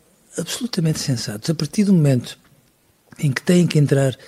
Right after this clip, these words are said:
cedo demais, a meu ver, num berçário, começa uma engrenagem que não é razoável. Nós, se fôssemos amigos da saúde mental, dizíamos assim, "Bom, vamos dar aos pais a, a possibilidade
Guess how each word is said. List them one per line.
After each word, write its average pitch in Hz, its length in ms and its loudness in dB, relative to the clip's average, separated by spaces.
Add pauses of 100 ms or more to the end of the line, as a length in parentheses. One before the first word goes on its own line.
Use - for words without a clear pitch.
(320)
cedo 165 340 2
demais, 143 440 2
a 120 60 0
meu 113 140 -6
ver, 117 220 -4
num 120 180 0
berçário, 123 680 -2 (520)
começa 135 400 0
uma 160 80 2
engrenagem 151 760 0 (500)
que 160 80 -4
não 160 160 2
é 175 60 4
razoável. 165 640 0
Nós, 113 280 -6
se - 80 -6
fôssemos 123 380 -4
amigos 143 280 0
da 147 60 -2
saúde 160 240 -2
mental, 170 320 0
dizíamos 156 260 0
assim, 151 240 0
"Bom, 147 180 4 (560)
vamos 135 180 -2
dar 165 180 4
aos 147 160 0
pais 170 340 0
a, 143 60 -2 (380)
a - 60 -4
possibilidade 156 680 2